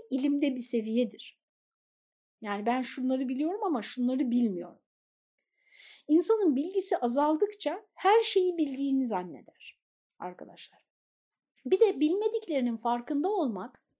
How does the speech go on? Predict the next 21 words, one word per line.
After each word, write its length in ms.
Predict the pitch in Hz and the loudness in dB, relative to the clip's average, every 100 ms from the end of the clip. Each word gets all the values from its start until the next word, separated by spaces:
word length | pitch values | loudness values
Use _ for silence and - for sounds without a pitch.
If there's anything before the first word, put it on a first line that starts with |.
| _ _ - - - | _ _ -20 -20 -6
bizim 220 | 233 277 | -2 2
açımızdan 520 | 247 - 202 185 185 185 | 0 0 -10 -8 -10 -10
söylüyorum. 540 | - - - - 311 | -10 -10 -8 -10 -10
Çünkü 220 | 330 269 - | -8 -8 0
peygamberin 640 | 254 254 262 254 262 269 | 0 2 0 -2 -4 -4
ilmi 320 | 262 247 247 | -4 -2 -4
tamamen 600 | 247 240 254 277 240 214 | -2 -2 0 0 0 -2
vehbiydi. 680 | 208 208 - 233 208 226 269 - | -4 -4 -4 -6 -4 -6 -8 -4
Orada 260 | 220 208 | -4 0
yapacağı 460 | 214 208 226 208 214 | -2 -2 0 2 2
bir 60 | |
şey 160 | 208 220 | -2 -4
yok. 100 | - | -2
Yani 180 | 208 233 | -2 0
biraz 260 | 254 247 | 0 0
çalışayım 480 | - 240 233 302 294 | -2 -4 -2 -4 -2
da 60 | 214 | -4
şu 200 | 226 226 | -4 -6
ruhu 340 | 247 226 247 | -6 -4 -2
da 120 | 226 | -2
öğreneyim 500 | 214 196 196 190 180 | 0 -4 -4 -6 -10